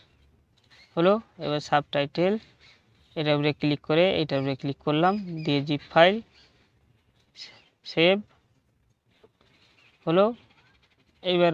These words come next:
মেরে দিলাম। চলো, আপনাদের এবার এরকমই তৈরি করে দিয়েছি, এবার আপনাদেরই আপলোড করে দেবো, হলো? এখানটায় আমি Google Drive-এ আপলোড করে এবার তবেস্ত গিয়ে আপনাদের দিয়ে দেবো, ঠিক আছে?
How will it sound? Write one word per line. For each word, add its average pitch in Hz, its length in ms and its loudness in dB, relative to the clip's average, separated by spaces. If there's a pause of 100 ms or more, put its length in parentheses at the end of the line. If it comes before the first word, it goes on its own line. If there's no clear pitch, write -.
(120)
মেরে 131 220 -4
দিলাম। 123 180 -8 (1800)
চলো, 147 180 4 (140)
আপনাদের 175 340 2 (100)
এবার 190 160 8 (100)
এরকমই 196 420 2
তৈরি 196 180 4
করে 202 160 4
দিয়েছি, 190 220 2 (100)
এবার 170 240 4
আপনাদেরই 160 520 2
আপলোড 147 260 0 (100)
করে 131 200 -2
দেবো, 123 140 -10 (1080)
হলো? 202 160 6 (720)
এখানটায় 151 340 4
আমি 175 180 2
Google 151 240 2 (100)
Drive-এ 143 280 4 (100)
আপলোড 147 300 0
করে 165 140 4 (100)
এবার 156 200 -2
তবেস্ত 135 260 -2 (140)
গিয়ে 151 180 4
আপনাদের 139 300 -4 (100)
দিয়ে 120 160 -6
দেবো, 135 140 -12 (840)
ঠিক 220 160 8
আছে? 269 140 4